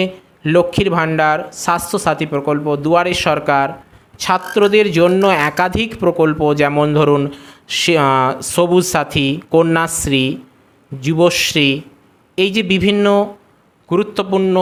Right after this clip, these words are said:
সমাজ কল্যাণমূলক, সমাজসেবামূলক পদক্ষেপ নিয়েছেন, সেরকম কিছু ভালো পদক্ষেপ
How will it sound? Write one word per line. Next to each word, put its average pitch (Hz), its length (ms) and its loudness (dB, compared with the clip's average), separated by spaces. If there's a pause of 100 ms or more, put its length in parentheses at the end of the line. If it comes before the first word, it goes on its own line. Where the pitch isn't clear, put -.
(200)
সমাজ 180 420 2
কল্যাণমূলক, 170 720 2 (220)
সমাজসেবামূলক 156 880 0 (100)
পদক্ষেপ 156 460 -2
নিয়েছেন, 147 440 0 (460)
সেরকম 214 560 0
কিছু 214 300 -6 (140)
ভালো 156 300 0 (100)
পদক্ষেপ 170 560 -2